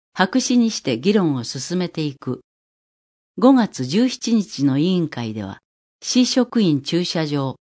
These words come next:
三等支所の体制、市統合庁舎の整備にかかる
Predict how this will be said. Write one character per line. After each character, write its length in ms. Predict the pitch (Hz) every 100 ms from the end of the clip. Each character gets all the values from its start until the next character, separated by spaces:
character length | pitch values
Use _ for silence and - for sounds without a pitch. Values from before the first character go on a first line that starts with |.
| _ -
三 280 | 208 247
等 220 | 247 240 226
支 160 | 226
所 180 | 214 175
の 120 | 127
体 260 | - 139 147
制、 400 | - 143 135 123 _ _ _ _ _ _
市 360 | - - 214 185 _ _
統 220 | 180 269
合 220 | 254 247 247
庁 260 | - 240
舎 180 | 202 143
の 140 | 127
整 300 | 127 - 247
備 160 | 240 180
に 160 | 147 139
か 160 | 151
か 120 | 208
る 140 | 196